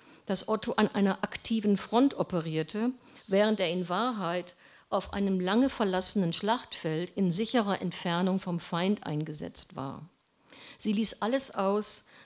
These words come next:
was auf Otto als trotzigen, unsicheren, hochtrabenden und eitlen siebzehnjährigen verwies.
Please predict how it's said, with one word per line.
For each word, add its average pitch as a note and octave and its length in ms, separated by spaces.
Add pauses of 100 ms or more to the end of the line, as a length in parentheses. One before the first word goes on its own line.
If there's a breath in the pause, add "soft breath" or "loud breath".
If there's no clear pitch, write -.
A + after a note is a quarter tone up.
was F#3 200
auf - 240
Otto G3+ 280
als - 260
trotzigen, G#3 800
unsicheren, G3+ 800
hochtrabenden F#3+ 760
und - 240
eitlen F#3 440
siebzehnjährigen D3+ 1000
verwies. D3 640